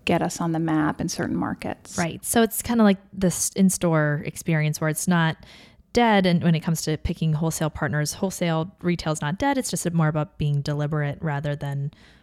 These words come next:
Speaker 2: overstocked and, and kinda just wherever you could possibly be.
Speaker 1: Yeah, you wanna pick the right partner.
Speaker 2: Mm-hmm.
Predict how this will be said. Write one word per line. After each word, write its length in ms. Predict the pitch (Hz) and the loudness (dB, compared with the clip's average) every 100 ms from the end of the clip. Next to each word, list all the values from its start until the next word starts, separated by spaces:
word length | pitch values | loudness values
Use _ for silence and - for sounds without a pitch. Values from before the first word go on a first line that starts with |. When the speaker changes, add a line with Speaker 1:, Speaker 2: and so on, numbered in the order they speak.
| _ | _
Speaker 2:
overstocked 760 | 180 156 143 - 147 139 - 151 | 0 0 0 -2 -2 -2 -4 -4
and, 140 | 143 | -2
and 160 | 147 151 | -2 -2
kinda 160 | 147 | -2
just 200 | 143 143 | -4 -4
wherever 400 | 151 147 143 139 | -4 -2 -2 -4
you 100 | 143 | -6
could 160 | 143 - | -8 -8
possibly 380 | 147 - 139 143 | -8 -8 -10 -8
be. 320 | 131 - 202 | -8 -8 -2
Speaker 1:
Yeah, 80 | 262 | 2
you 140 | 254 | 4
wanna 160 | 269 269 | 6 6
pick 220 | 262 - | 4 -6
the 80 | - | -6
right 360 | 208 196 - - | -2 -2 -4 -6
partner. 460 | 190 190 - 208 | -2 -2 -2 0
Speaker 2:
Mm-hmm. 360 | 196 180 156 | 0 2 0